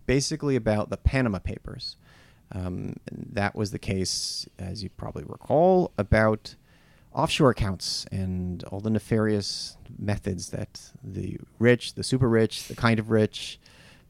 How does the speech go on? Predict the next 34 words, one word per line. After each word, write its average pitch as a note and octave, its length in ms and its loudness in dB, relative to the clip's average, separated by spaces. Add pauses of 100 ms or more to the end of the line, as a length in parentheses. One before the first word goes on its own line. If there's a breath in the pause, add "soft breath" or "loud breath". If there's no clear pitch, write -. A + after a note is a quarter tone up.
the F#2+ 320 0 (100)
richer G#2 260 2
than G2+ 160 2
you F#2+ 140 2
or F#2 80 2
me F#2+ 380 2 (340 soft breath)
people G2+ 300 2
use E3+ 440 6
to A2+ 440 4 (120)
hide D#3 220 4
their D#3 120 4
money C#3 420 6
from, A2 460 2 (120)
for A#2+ 120 0
tax - 360 0
reasons G#2+ 500 2
or F#2 320 0
other F#2 160 0
reasons. F#2 580 -4 (480 loud breath)
Um, G2 460 0 (120)
and G2+ 320 2
Soderbergh B2 840 6 (180)
has, A2 200 -4
has G#2+ 200 -8
found G#2+ 240 2
a G2+ 60 2
way G2 220 0
to - 120 -8
con-, G2+ 220 -6
construct - 540 -6
a G2 40 -6
film F#2 320 -8
around F#2+ 280 -4
that, G2+ 260 0